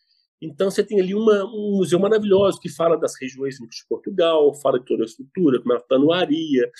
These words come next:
fala do processo de, de, de, de colheita, das, das vinhas. É mu-, é incrível o, o museu, vale a pena uma visitação. E nós marcamos dentro, ó, tem, tem um wine school lá, e nós marcamos uma degustação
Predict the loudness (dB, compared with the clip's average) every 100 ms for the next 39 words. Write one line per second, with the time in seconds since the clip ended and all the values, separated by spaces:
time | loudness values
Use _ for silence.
0 | -20 -10 0 2 2 -2 -6 -6 -6 -8
1 | -8 -6 -6 -4 -6 -4 2 2 4 6
2 | 6 4 0 2 2 4 2 2 -2 -2
3 | 0 2 2 2 2 -2 _ _ -2 2
4 | 2 2 0 0 -4 -10 -6 -4 -4 -4
5 | -6 -6 -6 -6 -2 -2 -2 -4 -4 -4
6 | -4 -6 -12 -14 -14 -6 -4 -4 _ -20
7 | -20 -20 -10 0 2 2 0 -2 -2 -2
8 | 0 -2 -2 0 0 0 -4 -2 -4 -4
9 | -6 -4 -4 -2 -2 -4 -8 -8 -6 -2
10 | -4 -6 _ -20 -20 _ -4 -2 -2 -4
11 | -6 -2 -2 -2 -6 -8 -8 -10 -12 -10
12 | -4 -4 -4